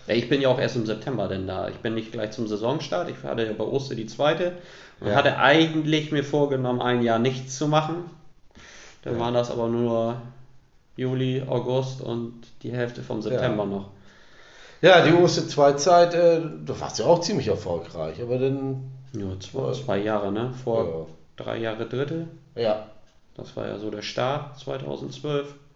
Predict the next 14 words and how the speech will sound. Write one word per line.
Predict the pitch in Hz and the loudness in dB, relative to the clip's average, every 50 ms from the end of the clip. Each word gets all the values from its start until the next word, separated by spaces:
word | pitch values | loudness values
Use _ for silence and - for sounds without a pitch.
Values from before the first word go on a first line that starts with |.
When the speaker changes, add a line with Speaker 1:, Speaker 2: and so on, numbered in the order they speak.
| _ - - - - - - - - - - - - _ - - - _ - _ _ _ - - - - | _ -20 -20 -20 -20 -20 -20 -20 -20 -20 -20 -20 -20 _ -20 -20 -20 _ -20 _ _ _ -20 -20 -20 -12
Speaker 1:
Ja. | - 107 - 113 - - - - - _ - - - - _ _ - - _ _ - - - - | -12 -12 -10 -12 -16 -18 -20 -20 -20 _ -20 -20 -20 -20 _ _ -20 -20 _ _ -20 -20 -10 -6
Speaker 2:
Ja, | 135 107 | -4 -4
und | 85 78 78 80 | -4 -4 -8 -8
jetzt | 90 92 - - 113 | -12 -12 -12 -10 -8
macht | 113 104 - - | -8 -8 -6 -6
Duni | 117 107 101 90 82 76 | -4 -4 -4 -4 -4 -8
die | 73 76 73 | -10 -12 -14
zweite. | - - 80 76 71 69 65 - 65 64 - - - - _ | -16 -14 -14 -14 -14 -14 -16 -16 -18 -18 -18 -20 -20 -20 _
Speaker 1:
Ja, | 208 139 | -14 -14
das | 127 - 113 113 - - _ - _ - - | -14 -14 -18 -20 -20 -20 _ -20 _ -16 -14
ist | - | -14
auch | - - | -14 -10
gut. | - 135 - - - - - - - _ _ | -10 -10 -10 -10 -16 -20 -20 -20 -20 _ _
Speaker 2:
Und | - 117 117 101 - - | -6 -6 -6 -6 -8 -12